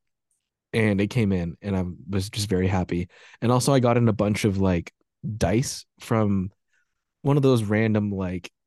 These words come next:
dice companies that you see all the time on, like, Facebook ads. But they're like, "Oh, we're giving all these dice away for free because we're moving facilities, blah, blah, blah," which they probably aren't. They're probably just trying to get, like,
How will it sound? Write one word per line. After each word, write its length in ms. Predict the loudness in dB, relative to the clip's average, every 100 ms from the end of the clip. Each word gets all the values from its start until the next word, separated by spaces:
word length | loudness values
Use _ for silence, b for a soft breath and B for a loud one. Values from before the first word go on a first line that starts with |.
| _ _ -14 -12 -2
dice 300 | 0 0 -2
companies 440 | -2 -2 0 0
that 80 | 0
you 120 | -2
see 180 | -2 -2
all 140 | -4 -4
the 100 | -6
time 280 | -4 -4
on, 80 | -4
like, 180 | -6 -8
Facebook 400 | -10 -8 -4 -2
ads. 380 | 0 0 -2 -8 b b -2
But 140 | 0
they're 240 | 2 4 4
like, 200 | 2 0
"Oh, 300 | 2 4 6
we're 220 | 6 6
giving 400 | 4 2 2 2
all 200 | 2 2
these 220 | 4 2 2
dice 360 | 2 0 -2
away 240 | -2 0 -2
for 220 | -4 -6
free 400 | -2 0 2 2
because 400 | -2 -2 -2 0
we're 120 | -4
moving 440 | -2 -2 -2 -4
facilities, 640 | -4 -6 -4 -2 -2 0 -2
blah, 260 | -2 0 0
blah, 140 | -2
blah," 200 | -4 -6
which 180 | -8 -8
they 100 | -6
probably 460 | -2 -2 -4 -8
aren't. 300 | -10 -8 -8
They're 100 | -8
probably 260 | -6 -4 -4
just 160 | -6 -6
trying 140 | -4
to 60 | -4
get, 140 | -4
like, 260 | -4 -6